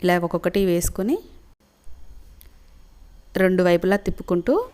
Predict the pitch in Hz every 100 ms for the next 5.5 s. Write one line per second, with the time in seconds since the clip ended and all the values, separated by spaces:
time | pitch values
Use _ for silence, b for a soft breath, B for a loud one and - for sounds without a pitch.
0 | _ - - - - - 190 180 185 185
1 | 190 180 180 175 180 175 175 - 170 160
2 | - 320 392 302 185 170 - 160 156 156
3 | - - - - - - - - - 180
4 | 175 185 185 170 175 190 170 156 - 180
5 | 156 160 156 185